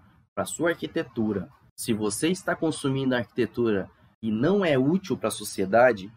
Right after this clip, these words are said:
se você está consumindo uma arquitetura que não é autêntica, se você tá consumindo arquitetura de revestimento de parede, se você tá consumindo arquitetura de jardim vertical, você vai ter muito bloqueio criativo pela frente.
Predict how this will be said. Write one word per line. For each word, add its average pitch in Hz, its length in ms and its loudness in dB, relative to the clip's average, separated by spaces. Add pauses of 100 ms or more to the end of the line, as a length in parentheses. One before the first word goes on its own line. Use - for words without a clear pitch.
(140)
se - 200 -4
você 107 320 0
está 175 240 -2
consumindo 151 580 -2
uma 139 140 2
arquitetura 131 560 -2
que - 100 -6
não 123 200 0
é 123 40 0
autêntica, 120 840 -2 (540)
se 104 80 -6
você 104 260 -2
tá 123 120 -4
consumindo 151 500 -2
arquitetura 135 440 0
de 123 120 -4
revestimento 117 580 -4
de 139 120 -6
parede, 123 640 0 (180)
se - 140 -8
você 104 260 -2
tá 151 120 0
consumindo 156 440 -2
arquitetura 151 420 -2
de 131 140 -8
jardim 120 300 0
vertical, 110 720 -2 (240)
você 104 200 -4
vai 110 100 0
ter 107 120 -2
muito 120 220 -2
bloqueio 143 360 0
criativo 123 420 -4
pela 120 200 0
frente. - 440 -10